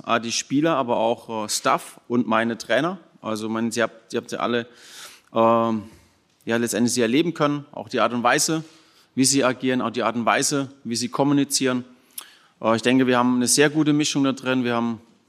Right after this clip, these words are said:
wirklich ein optimales Team. Und ich bin, auch was das betrifft, meine Trainerkollegen, mein, mein Trainerteam, bin ich absolut begeistert.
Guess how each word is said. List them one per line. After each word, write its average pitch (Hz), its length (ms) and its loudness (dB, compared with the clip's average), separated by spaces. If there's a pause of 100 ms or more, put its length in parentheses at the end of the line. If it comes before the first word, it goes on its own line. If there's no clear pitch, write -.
(280)
wirklich 120 180 -2
ein 123 80 -2
optimales 131 680 0
Team. 123 320 -4 (500)
Und 110 180 -2
ich 107 140 -6
bin, 117 260 2 (140)
auch 117 180 -2
was 117 160 -2
das - 200 -6
betrifft, 127 360 -8
meine 110 260 -4
Trainerkollegen, 120 960 0
mein, 113 260 -2
mein 107 200 -8
Trainerteam, 113 720 -2 (320)
bin 107 100 -6
ich - 140 -8
absolut - 320 -6
begeistert. 101 560 -4